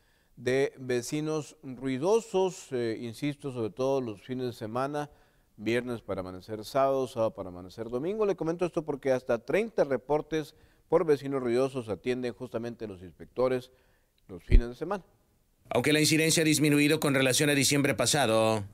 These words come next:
Speaker 2: los reportes por ruidos excesivos en las colonias de Piedras Negras siguen siendo de las principales atenciones por parte del Cuerpo Multidisciplinario de Inspectores Municipales.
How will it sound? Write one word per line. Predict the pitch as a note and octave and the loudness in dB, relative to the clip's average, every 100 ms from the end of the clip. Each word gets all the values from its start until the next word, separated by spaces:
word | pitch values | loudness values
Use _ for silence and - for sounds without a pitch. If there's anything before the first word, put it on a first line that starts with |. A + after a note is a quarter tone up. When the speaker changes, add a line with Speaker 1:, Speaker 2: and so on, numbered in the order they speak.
| - - - | -18 -20 -2
Speaker 2:
los | G#2+ D#3 | 2 2
reportes | F3+ - D#3+ A#2 D#3+ D3+ | 2 2 0 2 0 2
por | C#3 | 2
ruidos | A#2+ C#3 D3 C#3+ | 2 4 4 2
excesivos | B2 B2+ A#2+ C#3 C#3+ | 2 2 4 4 4
en | C3+ | 4
las | B2 G2+ | 2 2
colonias | A#2+ B2+ C3+ | 2 2 2
de | A#2+ | 2
Piedras | A#2 A#2 A#2 B2 | 2 2 2 2
Negras | E3+ G3+ | 2 2
siguen | G3+ G3 F3+ | 2 2 2
siendo | E3+ D3+ B2+ | 2 2 2
de | |
las | A#2 A2+ | 2 0
principales | B2 A2+ A2+ A#2+ A2+ | 0 0 2 2 2
atenciones | A2+ A2+ G#2+ B2 B2 | 0 0 2 0 0
por | A2 | 0
parte | A#2 A2 B2 | 0 0 0
del | A2 | 0
Cuerpo | G#2+ A#2 A#2 | 0 0 2
Multidisciplinario | A#2 G#2+ A2+ G#2 A2 G#2 A2 A2+ A#2 | 2 2 2 2 2 2 0 2 2
de | A#2 | 2
Inspectores | A2 A#2+ G2+ D3+ G#2+ | 0 -2 0 0 2
Municipales. | A2 G#2+ G2 - - B1+ B1+ - | 0 0 0 -2 -4 -6 -4 -4